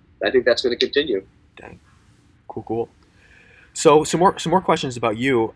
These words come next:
Speaker 2: Um, word is on the street that you were in People magazine. How did that happen? <laughs>
Speaker 1: <laughs> What, a sexiest man alive? What was that? <laughs>
Speaker 2: No, you know, you were on People magazine, weren't you? I was listening to
Speaker 1: Yeah, yeah.
Speaker 2: Yeah.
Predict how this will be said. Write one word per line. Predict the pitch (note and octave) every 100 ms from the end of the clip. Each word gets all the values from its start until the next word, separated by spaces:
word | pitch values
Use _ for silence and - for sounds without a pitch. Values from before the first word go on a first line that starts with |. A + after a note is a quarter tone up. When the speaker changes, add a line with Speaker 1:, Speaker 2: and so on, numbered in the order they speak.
| -
Speaker 2:
Um, | A#2 A2+ A2+ A2 A2+ - _ _ - _ _
word | A#2+ A#2+ D#3+ F3 C3+ A#2
is | B2+
on | A#2+
the | A2+
street | - B2
that | A2+
you | B2+
were | A#2+
in |
People | F#2+ - B2+
magazine. | G#2 A2 A2+ G2+ F#2 F2 _ _ _
How | - B2+
did | A#2+
that | A#2
happen? | A2+ G2+ G2+ G2+ _ _ - E3+
<laughs> | D3+ - - -
Speaker 1:
<laughs> | C3+ F#3+ - - - - C3+
What, | D#3+ C#3+
a | B2+
sexiest | - D3 - C#3 -
man | C#3 B2+
alive? | B2 C3+ F#3 -
What | F#3+ E3
was | G3 -
that? | - - -
<laughs> | -
Speaker 2:
No, | F#3+
you | G#3+ F#3+
know, |
you | A#3 A3
were | G3
on |
People | F3+ A3
magazine, | G3 A#3 - - B2+
weren't | F3+ A#3
you? | C4 _ _ _ _
I | -
was | D#3
listening | F3 F3+
to | C#3
Speaker 1:
Yeah, | A#2 -
yeah. | G2+ -
Speaker 2:
Yeah. | B2+